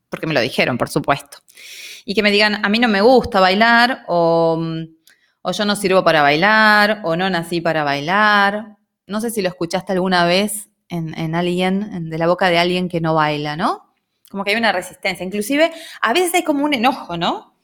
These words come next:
Hay como, como, como una actitud un poco tensa.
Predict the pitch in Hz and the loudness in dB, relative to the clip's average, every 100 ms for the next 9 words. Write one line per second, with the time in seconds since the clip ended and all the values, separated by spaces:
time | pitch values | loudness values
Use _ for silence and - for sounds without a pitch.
0 | _ _ - 208 226 208 190 185 - _ | _ _ -10 -6 -4 -2 -4 -6 -14 _
1 | _ - 185 185 190 247 285 - - 196 | _ -6 -4 0 2 2 0 -4 -10 -4
2 | 214 269 294 285 - - - - 208 214 | 2 2 2 -4 -16 -20 -6 4 6 6
3 | 240 226 220 175 165 165 160 165 156 | 6 4 4 4 4 0 0 0 0